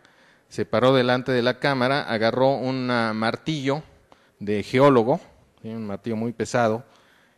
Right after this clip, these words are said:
Luego, eh, agarró una pluma, los dejó caer y los dos cuerpos cayeron exactamente en el mismo momento. No exactamente porque, este,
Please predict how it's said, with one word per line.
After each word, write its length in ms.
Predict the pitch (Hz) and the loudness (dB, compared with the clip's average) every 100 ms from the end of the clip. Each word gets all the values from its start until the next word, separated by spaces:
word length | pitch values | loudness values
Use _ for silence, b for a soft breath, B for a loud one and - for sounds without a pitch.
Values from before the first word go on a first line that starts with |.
| - | -10
Luego, 1000 | 110 123 127 120 110 101 98 98 76 - | -4 0 2 2 2 0 -2 -6 -10 -14
eh, 240 | 65 101 90 | -14 -8 -6
agarró 300 | 107 110 127 | -2 -2 -2
una 240 | 135 127 | -2 -2
pluma, 420 | 143 151 143 139 147 | -2 -2 -2 -2 -2
los 200 | 107 101 | -2 -2
dejó 300 | 101 131 123 | -2 -4 -2
caer 380 | 127 127 143 135 B B B B B - | -2 0 -2 -6 B B B B B -10
y 100 | 104 | -4
los 200 | 110 110 | -4 0
dos 200 | 127 - | -2 0
cuerpos 640 | 127 123 - 123 - - _ _ _ b b b - | 0 0 -2 -8 -8 -20 _ _ _ b b b -6
cayeron 600 | 104 110 120 120 123 - | -4 0 2 0 -4 -8
exactamente 1000 | 110 101 - 135 - 117 117 120 110 107 - _ _ b b 107 | -12 -10 -6 -6 -4 -4 -4 -4 -6 -8 -12 _ _ b b -8
en 120 | 104 | -6
el 100 | 107 | -4
mismo 280 | 113 117 117 | -4 -4 -4
momento. 400 | 143 175 180 175 | -2 -2 -2 0
No 120 | 202 | 0
exactamente 600 | 185 170 160 160 156 143 | 0 -2 -2 -4 -4 -4
porque, 460 | 123 - 110 98 B B B B - | -6 -6 -6 -6 B B B B -10
este, 920 | 107 104 - 110 107 107 110 107 | -8 -8 -6 -4 -2 -4 -6 -8